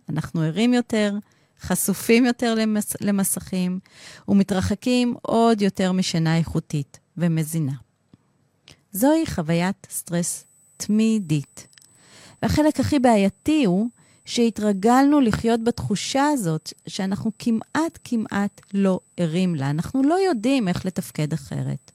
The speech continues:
וכמו שאמרתי, את כל הדבר הזה אנחנו מביאים הביתה. אז אנחנו ממש משתדלים שהילדים לא ירגישו את זה, אבל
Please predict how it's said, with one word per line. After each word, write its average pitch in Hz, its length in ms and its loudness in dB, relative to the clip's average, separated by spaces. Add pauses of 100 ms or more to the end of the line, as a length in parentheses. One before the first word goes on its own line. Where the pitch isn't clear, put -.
(680)
וכמו 214 220 -2
שאמרתי, 240 500 4
את 226 60 -2
כל 277 200 2
הדבר 247 220 2
הזה 226 380 2 (560)
אנחנו 202 300 0
מביאים 170 400 0
הביתה. 139 480 -4 (840)
אז 233 140 2
אנחנו 277 280 4
ממש 269 480 2
משתדלים 208 520 -2
שהילדים 160 560 -2
לא 185 100 2
ירגישו 175 580 -2
את 156 100 -2
זה, 156 140 -2
אבל 165 200 -4